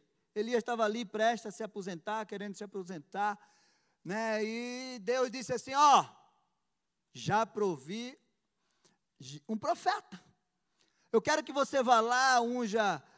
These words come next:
né, é, Azael rei, Jeú rei, e Eliseu profeta em teu lugar." Aí o cara tá lá.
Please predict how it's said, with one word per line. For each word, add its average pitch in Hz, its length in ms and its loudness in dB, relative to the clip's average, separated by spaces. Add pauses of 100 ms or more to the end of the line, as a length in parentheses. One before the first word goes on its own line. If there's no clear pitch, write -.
(240)
né, 208 360 -2 (340)
é, 180 460 -4 (540)
Azael 196 420 2
rei, 233 720 0 (280)
Jeú 214 480 2
rei, 254 600 -2 (640)
e 277 100 -2
Eliseu 311 440 6
profeta 311 520 -2
em 233 60 -2
teu 226 140 2
lugar." 156 480 -4 (580)
Aí 330 80 -12
o 302 60 -16
cara 294 220 -8
tá 277 140 -4
lá. 226 420 -4